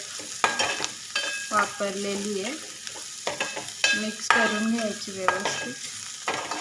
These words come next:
कारल्याची भाजी बोललं की सगळ्यांची तोंड वाकडी होतात,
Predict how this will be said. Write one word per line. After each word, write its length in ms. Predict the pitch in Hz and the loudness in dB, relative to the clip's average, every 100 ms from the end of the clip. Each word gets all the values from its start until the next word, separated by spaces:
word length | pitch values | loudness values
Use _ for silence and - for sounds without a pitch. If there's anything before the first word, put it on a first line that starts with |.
| - - - - | -2 -4 -6 -4
कारल्याची 540 | 220 214 214 220 220 240 | 2 4 4 2 4 2
भाजी 360 | 254 226 220 | 4 4 2
बोललं 440 | 214 220 208 214 220 | 2 2 2 4 4
की 360 | 226 226 240 247 - - - - | 4 4 4 2 -4 -8 -8 -6
सगळ्यांची 520 | - 208 202 208 208 226 | -2 2 2 2 0 -2
तोंड 340 | 220 214 208 | 2 2 6
वाकडी 500 | 226 226 226 226 233 | 8 8 6 6 8
होतात, 300 | 247 240 202 | 8 6 2